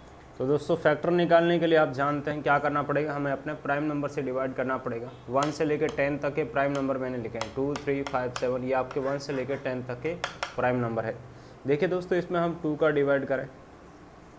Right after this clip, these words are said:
आपका पचास में कितना, दो बार चला गया, चार आ गया, minus किया, एक आ गया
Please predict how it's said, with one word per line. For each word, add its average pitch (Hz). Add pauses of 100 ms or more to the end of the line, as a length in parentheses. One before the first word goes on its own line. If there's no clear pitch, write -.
(340)
आपका 127
पचास 127
में 123 (760)
कितना, 120
दो 123
बार 135
चला 123
गया, 123
चार 127
आ 123
गया, 123
minus 120
किया, 120 (140)
एक 127
आ 120
गया 120